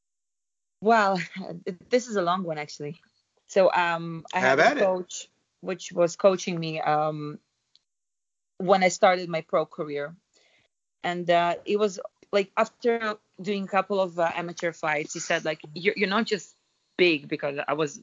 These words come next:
Speaker 1: like, a very big for a female in the gym. "You're also bad. You're, like, big bad." And then it just kinda happened. And I hated the name at first. Like, I was like, "Please don't call me that." Just, like, spikes me. But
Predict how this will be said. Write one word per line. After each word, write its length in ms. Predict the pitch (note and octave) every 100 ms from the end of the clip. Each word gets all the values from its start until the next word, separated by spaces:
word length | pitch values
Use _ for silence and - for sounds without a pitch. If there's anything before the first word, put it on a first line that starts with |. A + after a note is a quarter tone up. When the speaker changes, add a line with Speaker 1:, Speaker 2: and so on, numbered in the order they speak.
| -
Speaker 1:
like, 160 | D3+ D#3
a 20 |
very 380 | D#3 D#3 D#3 D#3+
big 200 | D#3 -
for 140 | D3
a 40 |
female 420 | D3 D3+ C#3+ D3 E3+
in 180 | E3+
the 80 | E3+
gym. 380 | D#3+ G3 G#3+ A3 _ _ _
"You're 120 | - -
also 280 | G#3 B3+
bad. 420 | D#3 C3 D#3 E3 C#3+
You're, 140 | D3
like, 280 | G3 C#3 B2
big 260 | D3 F3 C#3+
bad." 380 | C#3 C3 C3 - -
And 380 | C#3 C#3+ C#3+ C3+
then 220 | - E3 C3+
it 140 | -
just 240 | G3 -
kinda 180 | - F3+
happened. 460 | E3+ F3+ - B3+ E4 _ _ _ _
And 140 | G3 G3+
I 260 | G#3 G#3 F#3
hated 560 | G#3 A#3 A#3 A#3+ F3+
the 100 | F#3
name 400 | F3 E3+ E3 F3+
at 80 | E3 _
first. 300 | E3 E3+ -
Like, 160 | E3 -
I 40 |
was 160 | E3+ E3+
like, 160 | F3+ -
"Please 220 | G#3 G3+ F#3
don't 120 | G3+
call 100 | G3
me 140 | F#3+
that." 280 | F3 F3+ F3+
Just, 160 | - E3
like, 140 | D#3 - _ _ -
spikes 400 | F3+ E3 - G3+
me. 140 | G3 - _ _ _ _ _ _ _ _ _ _ _ - _
But 340 | - F#3+ F#3